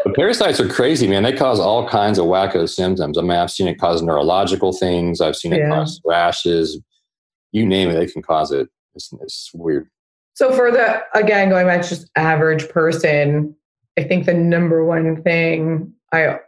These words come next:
Speaker 2: also always get asked outside of, like, "How do I find a functional medicine doctor?" is what supplements to take. And I know that obviously that requires a in-depth blood test, but what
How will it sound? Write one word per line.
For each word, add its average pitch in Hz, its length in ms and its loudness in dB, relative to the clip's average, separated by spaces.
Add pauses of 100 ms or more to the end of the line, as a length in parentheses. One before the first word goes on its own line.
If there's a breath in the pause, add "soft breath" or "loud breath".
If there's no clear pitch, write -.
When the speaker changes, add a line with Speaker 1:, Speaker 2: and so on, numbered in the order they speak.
(120)
Speaker 2:
also 160 340 0
always 151 240 2
get 160 140 2
asked 147 440 0
outside 147 380 0
of, 143 80 0
like, 147 160 0
"How 151 140 0
do 156 60 2
I 151 140 0
find 151 180 -2
a 147 80 -2
functional 151 400 -2
medicine 160 340 -2
doctor?" 165 420 0
is 165 140 -2
what 160 240 -2
supplements 143 760 -2
to - 80 -2
take. - 220 -2 (540 soft breath)
And 175 100 2
I 170 60 2
know 170 240 0
that 160 100 2
obviously 151 360 0
that 151 180 2
requires 147 800 0 (580)
a 151 160 2 (240)
in-depth 147 460 0 (160)
blood 151 320 0
test, 143 460 -2
but 165 200 2
what 160 480 0